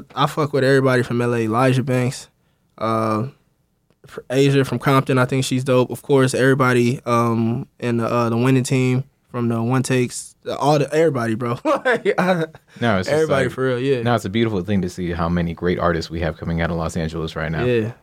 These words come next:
Speaker 2: It's like the city's getting a really big spotlight.
Speaker 1: Mm-hmm. Yeah, as far as, like, a global side of things, I like all the people that can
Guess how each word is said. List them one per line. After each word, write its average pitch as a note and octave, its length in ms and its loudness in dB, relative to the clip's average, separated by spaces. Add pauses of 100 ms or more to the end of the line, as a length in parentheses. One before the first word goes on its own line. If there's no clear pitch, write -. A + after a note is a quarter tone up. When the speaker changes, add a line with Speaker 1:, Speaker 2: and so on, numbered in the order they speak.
Speaker 2:
It's - 80 -10
like F#2 120 0
the F2+ 60 -2
city's G#2 320 4
getting F2+ 220 2
a E2+ 60 0
really F2 240 0
big D#2+ 180 -4
spotlight. D#2 520 -4 (180)
Speaker 1:
Mm-hmm. A#2 420 0 (360)
Yeah, A2+ 200 0
as A2+ 140 0
far C#3+ 180 4
as, C#3+ 80 2
like, C3 160 2
a A#2 60 -6
global B2 360 2
side A#2 260 2
of A2+ 100 -4
things, A#2+ 340 -4
I C3+ 100 0
like C#3+ 300 2
all B2+ 180 0
the B2 60 -2
people B2 320 -2
that A2 260 -2 (140)
can A#2 320 -6